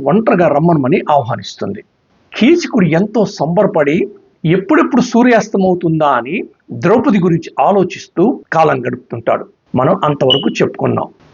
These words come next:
సూర్యాస్తమవుతుంది. ద్రౌపది భీముని దగ్గరికి వచ్చి సమయం సమీపిస్తుందని చెప్తుంది. భీమునికి అది పిల్లి పిలుపులా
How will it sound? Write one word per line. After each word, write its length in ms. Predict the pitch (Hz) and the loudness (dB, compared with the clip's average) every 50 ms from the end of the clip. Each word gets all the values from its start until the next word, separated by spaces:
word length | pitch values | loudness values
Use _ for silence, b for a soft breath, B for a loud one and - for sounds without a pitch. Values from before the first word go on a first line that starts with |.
| _ - | _ -6
సూర్యాస్తమవుతుంది. 1160 | - - 135 123 139 151 147 135 131 - - - 131 127 123 123 123 - 117 113 113 - - - _ _ _ _ - - - _ 151 | -4 0 2 2 2 2 2 0 -2 -2 -4 -4 -2 -2 -2 -2 -4 -8 -10 -12 -12 -14 -16 -18 _ _ _ _ -20 -20 -10 _ -2
ద్రౌపది 500 | 127 139 160 180 170 175 151 151 196 196 | 0 2 2 2 2 2 2 2 2 0
భీముని 460 | 143 113 117 143 180 208 214 202 156 | 0 0 0 2 4 4 4 4 2
దగ్గరికి 400 | 156 143 131 143 143 135 - 135 | 0 -2 0 -2 -4 -4 -2 -4
వచ్చి 500 | 127 127 - - 139 135 156 - 403 - - _ | -4 -4 -4 -4 -2 -2 -2 -2 -4 -6 -10 _
సమయం 420 | - - - 127 147 170 175 160 151 | -4 -2 0 2 2 2 2 0 0
సమీపిస్తుందని 840 | - - 135 165 170 165 - 151 - - - 139 120 123 120 127 180 | 0 0 0 2 0 0 0 -4 -6 -4 -6 -4 -4 -2 -2 -2 -2
చెప్తుంది. 560 | 175 - 147 - - - 107 101 - 95 - - _ _ - | -2 -2 -4 -4 -4 -6 -8 -8 -8 -12 -16 -18 _ _ -12
భీమునికి 800 | 110 98 - 107 127 165 196 202 196 151 - - - 156 175 190 | -10 -6 -2 0 2 4 4 4 4 2 0 -2 -2 0 0 2
అది 360 | 175 139 127 127 147 220 262 B B B _ _ _ _ _ - | 0 0 0 0 0 0 0 B B B _ _ _ _ _ 0
పిల్లి 280 | 214 294 302 302 262 | 2 2 4 4 2
పిలుపులా 640 | - - - 180 180 190 190 160 147 139 143 208 | 2 2 2 2 2 2 2 2 2 2 4 2